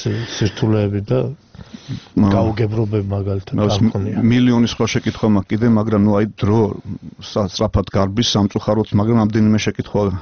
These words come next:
Speaker 2: მინდა კიდე რომ მოვასწროთ, რომ უპასუხოთ. ბიუჯეტს შეეხეთ ეხლა აქ. გამოქვეყნდა სამხედრო დანახარჯების გლობალური ინდექსი. ამ რეიტინგში უპირობოდ ლიდერობს კვლავ ამერიკის შეერთებული შტატები. საქართველოს სამხრეთ კავკასიის რეგიონში, ნუ,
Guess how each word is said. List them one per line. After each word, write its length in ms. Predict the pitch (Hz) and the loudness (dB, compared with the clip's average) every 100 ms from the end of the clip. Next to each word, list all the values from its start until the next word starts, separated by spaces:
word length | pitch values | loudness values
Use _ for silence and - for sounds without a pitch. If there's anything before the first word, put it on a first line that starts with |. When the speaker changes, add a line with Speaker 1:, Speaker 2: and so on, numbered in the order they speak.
| - | -2
Speaker 2:
მინდა 300 | 104 98 95 | 0 2 2
კიდე 220 | - 92 | 0 0
რომ 140 | 92 92 | 2 2
მოვასწროთ, 420 | 95 90 - 95 | 2 0 -4 -6
რომ 120 | - | -2
უპასუხოთ. 500 | 92 95 - - 220 - - - - - _ | -2 -2 -4 -2 -2 -4 -18 -18 -20 -20 _
ბიუჯეტს 640 | - 95 90 113 117 110 101 | -2 0 2 2 2 0 0
შეეხეთ 440 | 110 98 - 95 | 0 0 0 -2
ეხლა 300 | 104 - 104 | -2 0 0
აქ. 120 | 117 - - | 0 -2 -8
გამოქვეყნდა 600 | - 110 117 113 - 101 | -2 0 0 -2 -2 -2
სამხედრო 400 | - 110 - 107 | 0 -2 0 0
დანახარჯების 680 | 98 104 101 101 95 95 95 | 2 0 0 0 -2 0 0
გლობალური 540 | - 98 104 98 95 | 0 2 2 2 2
ინდექსი. 420 | 98 95 110 - 135 - - - - | 2 0 -2 0 -2 -2 -14 -18 -8
ამ 200 | - 127 | 0 2
რეიტინგში 500 | 127 127 120 107 - 104 | 2 2 2 -2 0 -2
უპირობოდ 420 | 101 104 98 95 | -2 0 0 0
ლიდერობს 420 | 95 95 92 87 | -2 -2 -2 -2
კვლავ 160 | - 95 | -2 0
ამერიკის 400 | 92 98 95 - | 2 0 -2 -2
შეერთებული 500 | 104 101 110 104 107 | -2 0 0 0 0
შტატები. 520 | - 113 117 120 147 165 - - - - - - 107 | 0 0 0 2 2 0 -4 -20 -20 -6 -2 2 2
საქართველოს 640 | 110 135 127 139 143 143 147 | 2 2 0 0 2 0 2
სამხრეთ 320 | 135 123 127 | 0 0 -2
კავკასიის 540 | 123 120 120 - 120 - | 0 0 0 0 0 2
რეგიონში, 520 | 113 113 123 127 165 | 2 4 4 2 2
ნუ, 160 | 127 | 4